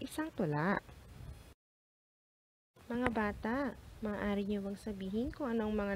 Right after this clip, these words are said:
nasa larawan? Ano ang tawag sa unang larawan? Tama, ito ay aso. Ano naman ang tawag sa pangalawang larawan?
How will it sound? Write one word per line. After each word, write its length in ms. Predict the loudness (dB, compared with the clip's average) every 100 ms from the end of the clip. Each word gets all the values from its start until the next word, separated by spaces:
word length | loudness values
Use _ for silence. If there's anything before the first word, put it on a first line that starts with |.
| 0
nasa 240 | 0 0
larawan? 640 | 2 2 2 2 2 -2 -4 -12 -12 -12 -10 -10 -10 -10 0
Ano 320 | 2 4 2 -4
ang 100 | -6
tawag 480 | -2 0 0 -2 -6
sa 240 | -6 -4
unang 400 | 0 0 0 2
larawan? 640 | 2 2 2 2 2 0 -4 -4 -6 -6 -10 -10 -10 -8 -10 -8 -10 -12 -14 -14 -8 -8 -8 -12 -14 -14 -12 -12 -14 -2
Tama, 560 | 0 2 2 4 2 0
ito 240 | -8 -4 -4 -2
ay 320 | 0 0 0 0
aso. 480 | 0 0 -2 -4 -4 -6 -8 -10 -6 -2
Ano 160 | 0 0
naman 320 | 2 4 4 2
ang 120 | 0
tawag 480 | 0 2 2 0 -2
sa 80 | -4
pangalawang 640 | -2 0 2 0 0 -2 0
larawan? 720 | 2 2 2 2 2 0 -4